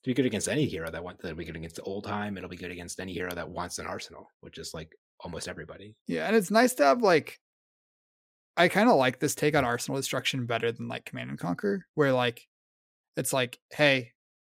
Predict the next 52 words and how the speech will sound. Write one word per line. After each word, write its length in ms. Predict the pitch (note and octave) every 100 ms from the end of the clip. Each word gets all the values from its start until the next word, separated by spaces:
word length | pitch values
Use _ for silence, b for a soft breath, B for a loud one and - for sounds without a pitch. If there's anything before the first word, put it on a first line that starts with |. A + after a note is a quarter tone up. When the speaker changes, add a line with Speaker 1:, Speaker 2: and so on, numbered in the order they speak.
| _ _ _
Speaker 2:
figure 240 | - D3+
out 80 | D3+
how 100 | C#3
to 60 | C#3+
spend 260 | - D3 C#3
your 120 | B2
arsenal 320 | A#2+ - A#2+
this 120 | A#2
turn 220 | - B2+ A#2+
'cause 120 | B2
you're 80 | B2+
not 120 | A#2
gonna 140 | A#2
get 80 | A#2
to 60 | A#2
keep 240 | - -
it," 140 | - -
rather 240 | C#3 B2+
than, 340 | B2 B2 A#2+ - -
"Hey, 140 | C#3
I'm 80 | B2
gonna 140 | B2+ B2
kill 180 | - C3+
an 60 |
extra 200 | A#2+ -
card 200 | - C#3
to 40 | D3
get 100 | C3+
a 40 |
full 200 | - -
point 200 | - -
of 60 | -
value 480 | - - - E3 - -
or 80 | D3
a 40 |
full 160 | - D#3+
card 220 | - A2
of 60 | D3+
value." 400 | - - - F3+ _ _ _ _ _ _ _ _ _
Speaker 1:
Yeah, 380 | A2+ G2 F2 F2+ _
um, 680 | G#2 G2+ G2+ G2 G2 F#2+ F#2+ _ _ _ _ _ _ _ _ -
especially 320 | - C#3 D#3
for, 60 | C3+
like, 160 | G2 D#2+
Rangers 360 | E2+ E2+ D#2+
consideration, 540 | - F2+ F#2 E2 - E2+
like, 140 | E2
they 120 | G#2+
already 200 | G#2+ G2
have 200 | F#2+ F#2
a 200 | E2+ E2 - _ -
hard, 240 | G2+ G2